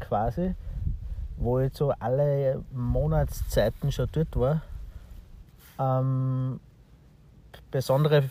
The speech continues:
familiäre Verbindung natürlich, weil der Herr Großonkel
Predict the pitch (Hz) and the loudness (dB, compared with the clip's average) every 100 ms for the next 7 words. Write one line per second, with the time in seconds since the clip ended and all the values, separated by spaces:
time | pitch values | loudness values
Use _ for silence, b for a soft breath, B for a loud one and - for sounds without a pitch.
0 | - - 131 139 131 127 135 139 - 135 | -4 0 4 4 4 4 6 6 4 0
1 | 139 156 156 151 - 151 175 190 139 120 | 2 4 4 2 0 0 0 0 -2 0
2 | 123 120 127 127 120 120 - 117 131 107 | 0 0 0 0 0 -2 -2 -2 -2 -2
3 | 139 156 151 | -4 0 -2